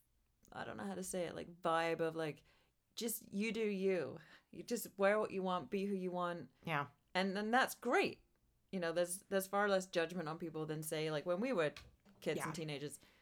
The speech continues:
Speaker 1: But then you also see, like, young people walking around in outfits that really work for some people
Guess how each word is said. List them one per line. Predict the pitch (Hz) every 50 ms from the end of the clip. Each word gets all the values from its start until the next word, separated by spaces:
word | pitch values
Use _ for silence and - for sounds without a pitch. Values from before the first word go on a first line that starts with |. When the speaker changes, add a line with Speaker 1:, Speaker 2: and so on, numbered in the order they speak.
| _ - _ _ - - _ _ -
Speaker 1:
But | 254 247
then | 269 254
you | 262 240
also | 226 240 285 262 294 302 285
see, | - - - 226 214 208 214 202
like, | 190 185 175 165 160 - - _ _ _ _ _ _ _ _ _ _ _ _ _ _ _ _ _ _ _ _ _ _ _ _ -
young | 180 180 196 196 196 202 196
people | 214 214 190 196 185
walking | 180 180 185 190 202 196
around | 180 180 180 175 175 170 170 165 -
in | - 175 170 165 160 156 - -
outfits | 156 165 180 180 - - 180 151 - - - - -
that | 160 160 - - - - _ _ _ _ _ _ _ - - - - - - - - - - - - 156 156
really | 190 240 311 339 359 349 339 330
work | 294 285 302 302 294 - -
for | - - 254
some | 247 - 220 202 185
people | 185 180 147 - - - - 175